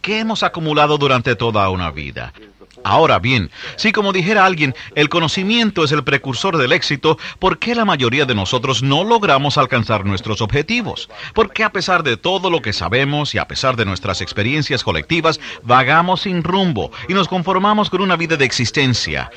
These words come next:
en lugar de una vida de sustancia? Aunque puede haber respuestas para esta pregunta, la respuesta básica y fundamental es la falta de las disciplinas para aplicar todo lo que sabemos.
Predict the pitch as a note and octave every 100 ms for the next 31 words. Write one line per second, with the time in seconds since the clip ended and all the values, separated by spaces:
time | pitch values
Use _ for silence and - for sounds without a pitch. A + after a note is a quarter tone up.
0 | - C#3 D3+ A#2 A2+ G#2 F#2 F2 F2 D2+
1 | - - - G3+ G#3 - E2 - - _
2 | _ - D#3+ - C#3+ D#3 D#3+ D3+ C#3 A3+
3 | G#3+ F3 D3+ C3 - E3 D3 D3 C3+ -
4 | - G#2 D#2+ F#2 B2+ A2+ C#3 F#3 D3+ A#2
5 | A#2+ - - - C3 D#3+ F#3 - A3+ A3+
6 | G3+ G#3+ F#3 D3 - - C2 C#3 B2+ F3
7 | D3 B2 G#2+ G2+ D#3 E3 E3 G#2+ B2+ -
8 | F2 C#2+ - D3+ D3+ E3+ F3+ C#3 F2+ -
9 | E2+ - A#2+ G3+ C#3 B2 D#3 - - -
10 | D#3 D3 C#3 E3 E3 F3 E3+ - G#3+ G#3+
11 | G3+ G3+ F3+ D3+ C3+ B2+ F2+ C#2+ C2+ -
12 | - -